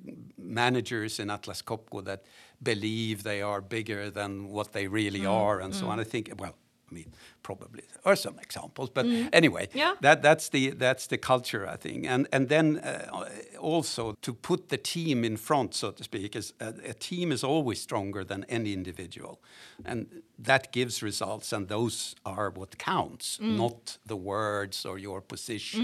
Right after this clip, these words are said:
Speaker 2: Mm.
Speaker 1: Doesn't,
Speaker 2: Mm.
Speaker 1: uh, doesn't count, so to
Speaker 2: Mm.
Speaker 1: speak. Mm.
Speaker 2: No, I, I think you're putting a very strong message there. And, uh, walk the talk,
Speaker 1: Yeah,
Speaker 2: don't just
Speaker 1: exactly.
Speaker 2: talk the talk,
Speaker 1: No,
Speaker 2: right?
Speaker 1: exactly,
Speaker 2: So, uh,
Speaker 1: exactly.
Speaker 2: and I fully agree on your comment in relation to a strong team outperforms the individual.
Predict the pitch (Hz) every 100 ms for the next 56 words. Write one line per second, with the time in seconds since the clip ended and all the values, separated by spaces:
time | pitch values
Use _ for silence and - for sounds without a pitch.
0 | 220 190 - - _ _ - - - 98
1 | - - 220 202 196 - - - - -
2 | - - 214 196 208 - - _ - 113
3 | - - - 285 320 277 294 294 339 320
4 | 254 254 233 - 240 220 214 214 226 -
5 | 190 185 185 220 - 165 160 - - -
6 | 180 165 175 - 190 202 196 196 - 190
7 | 220 285 - 302 311 202 185 - 208 220
8 | 233 233 220 - 104 240 226 - 180 175
9 | - 101 170 202 190 190 226 202 208 208
10 | - - - - 240 262 262 - - 370
11 | 262 214 202 202 190 196 190 - 240 220
12 | 190 185 185 180 180 180 196 - 185 196
13 | - - 262 233 220 226 - 214 190 185
14 | 180 175 180 165 180 170 165 - 180 180
15 | 190 190 - 98 135